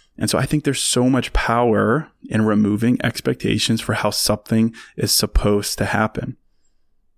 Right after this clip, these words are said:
And also for who that person might be.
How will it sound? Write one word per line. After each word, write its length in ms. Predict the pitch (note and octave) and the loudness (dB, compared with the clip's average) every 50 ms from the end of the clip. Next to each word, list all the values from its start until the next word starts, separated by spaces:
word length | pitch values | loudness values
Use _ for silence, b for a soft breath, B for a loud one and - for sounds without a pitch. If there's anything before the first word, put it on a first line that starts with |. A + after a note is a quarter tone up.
| _ _ _ _ _ | _ _ _ _ _
And 160 | - A#2+ B2 | -2 0 2
also 500 | C#3 G3+ - - B2+ A2+ A2+ D#3 F3 - _ | 2 2 2 2 2 2 2 0 -2 -6 _
for 200 | - - A#2 A2 | -4 -2 -2 0
who 180 | - C3 B2+ | 2 2 2
that 160 | B2 G2 - - | 4 2 0 0
person 300 | B2+ B2+ - - B2+ B2+ | 0 0 0 0 0 2
might 200 | C3 C3+ C3 - | 2 0 0 0
be. 320 | C#3+ F#3 F#3+ D#3 - | 0 0 2 0 -2